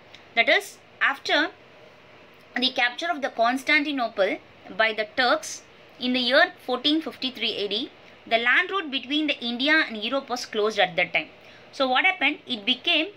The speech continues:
importance for, uh, importance on the part of the European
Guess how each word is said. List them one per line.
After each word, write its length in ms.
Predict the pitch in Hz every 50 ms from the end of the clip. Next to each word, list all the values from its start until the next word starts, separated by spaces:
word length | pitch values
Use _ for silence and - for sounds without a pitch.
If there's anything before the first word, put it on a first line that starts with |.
| - -
importance 840 | 254 247 254 254 339 339 339 320 - 277 254 277 359 - - - - - - - - - - -
for, 120 | 240 233
uh, 520 | 233 220 220 220 214 - - 220 220 220 220 -
importance 540 | 262 254 254 330 339 349 349 359 359 330 320
on 100 | 277 247
the 80 | 240
part 280 | 240 240 220 240 269 277
of 120 | 302 269 247
the 100 | 254 -
European 640 | 226 226 233 262 294 302 302 302 277 254 233 262 339